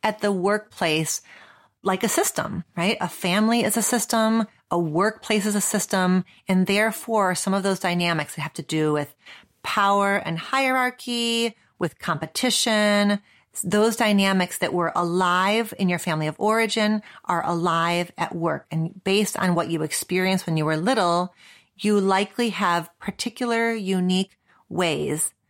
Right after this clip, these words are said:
that you perceive, make sense of, and emotionally experience what's happening at work. And the more you understand that, the more you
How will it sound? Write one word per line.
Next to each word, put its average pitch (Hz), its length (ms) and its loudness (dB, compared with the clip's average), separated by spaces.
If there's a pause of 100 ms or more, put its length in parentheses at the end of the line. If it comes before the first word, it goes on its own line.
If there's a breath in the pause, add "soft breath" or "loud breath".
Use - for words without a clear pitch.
(100)
that 170 120 -2
you 180 220 2
perceive, 208 720 0
make 165 180 -2
sense 185 300 0
of, 170 340 -2
and 160 240 -2
emotionally 160 640 0
experience 147 840 -2 (240 loud breath)
what's 165 200 -2
happening 147 540 -4
at 143 160 -6
work. - 340 -10 (240 loud breath)
And 160 160 0
the 156 60 0
more 170 260 2
you 170 140 2
understand 220 760 0
that, 165 260 0 (260 soft breath)
the 180 80 -2
more 165 220 0
you 156 220 -2